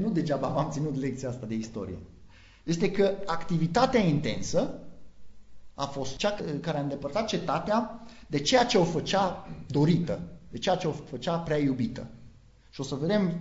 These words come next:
uh, semnificația în scrisoarea noastră. Deci, Efes, prea iubită, dorită.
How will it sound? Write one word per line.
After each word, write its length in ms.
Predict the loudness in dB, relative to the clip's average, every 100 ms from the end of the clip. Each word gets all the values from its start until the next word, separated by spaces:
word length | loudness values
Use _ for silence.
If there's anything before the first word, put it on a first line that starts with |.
| -6 -2
uh, 80 | 0 0 -2
semnificația 840 | -4 -6 -4 -4 -4 -2 -4 -4 -6
în 260 | -4 -4 -4
scrisoarea 520 | -8 -10 -4 -2 -4 -4
noastră. 420 | -10 -12 -16 -18 -18 -20 -20 -20 -14
Deci, 180 | -10 -2
Efes, 540 | 2 2 0 -8 -10 -14 -20 -20 -20 -20 -20 0
prea 160 | 4
iubită, 500 | 6 4 0 -4 -10 -12 -16 -18 -18 -20 -20 -20 -20 -16
dorită. 480 | -12 -10 -10 -10